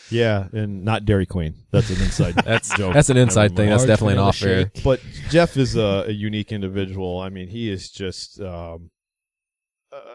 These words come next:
Speaker 1: his, his knowledge is frightening, what that guy knows. And to be able to have knowledge and then be able to adapt it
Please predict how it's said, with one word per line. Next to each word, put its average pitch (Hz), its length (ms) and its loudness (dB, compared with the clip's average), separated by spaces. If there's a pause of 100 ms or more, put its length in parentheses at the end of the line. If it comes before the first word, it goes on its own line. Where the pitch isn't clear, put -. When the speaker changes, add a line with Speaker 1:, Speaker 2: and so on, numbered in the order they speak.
(500)
Speaker 1:
his, 143 880 -4
his 139 260 -2
knowledge 107 500 2
is 90 220 -6
frightening, 80 760 -8 (180)
what 95 140 -8
that 92 180 -4
guy 90 160 -2
knows. 85 340 -2 (420)
And 95 580 -4 (120)
to 113 80 0
be 107 160 4
able 110 200 4
to 101 580 2 (400)
have 143 200 6
knowledge 127 540 2 (380)
and 110 200 -2
then 113 200 0
be 113 100 0
able 113 200 2
to 101 80 0
adapt 113 380 -2
it 113 140 0